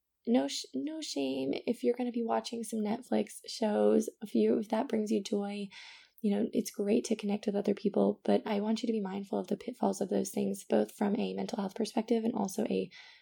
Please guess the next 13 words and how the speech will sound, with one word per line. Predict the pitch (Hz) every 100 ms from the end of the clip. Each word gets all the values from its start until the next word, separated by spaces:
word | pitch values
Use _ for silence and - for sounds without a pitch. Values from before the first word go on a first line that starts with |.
| _
physical | - - 262 254 196
health | 180 208 - -
perspective | - 180 202 202 - 208 -
and | 196 180
how | 190
it's | 190 - -
also | 190 -
impacting | - 185 190 - 202 190
your | 175
sleep. | - 214 214 - - - - - -
And, | 208 202 202 - - -
you | 208 185
know, | 185 196